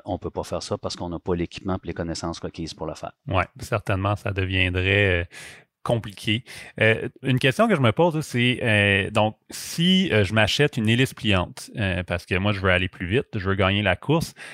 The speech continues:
Speaker 2: mais que finalement, dans un système de, de handicap, euh, comme par exemple vous utilisez au cric, euh, je vais me retrouver à, euh, me faire, euh,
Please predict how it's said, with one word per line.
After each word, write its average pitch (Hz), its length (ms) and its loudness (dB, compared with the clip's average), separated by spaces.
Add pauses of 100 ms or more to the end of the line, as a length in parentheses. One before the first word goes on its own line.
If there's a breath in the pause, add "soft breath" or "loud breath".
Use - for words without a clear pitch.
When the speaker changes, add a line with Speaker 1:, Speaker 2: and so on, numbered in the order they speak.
(140)
Speaker 2:
mais 107 280 2
que 160 200 2
finalement, 120 800 2
dans 107 300 2
un 92 160 2
système - 580 -2
de, 87 340 -2
de 87 120 -2
handicap, 90 640 0 (100)
euh, 82 240 -4 (140)
comme 90 180 -2
par 85 120 -2
exemple 92 320 0
vous 90 120 -8
utilisez 90 640 -4 (320 loud breath)
au 104 140 0
cric, - 500 -2 (320 loud breath)
euh, 98 160 4
je 92 60 0
vais 107 100 2
me 104 80 2
retrouver 110 800 2
à, 104 560 4
euh, 92 400 2 (360)
me 98 220 2
faire, 98 640 4
euh, 92 200 2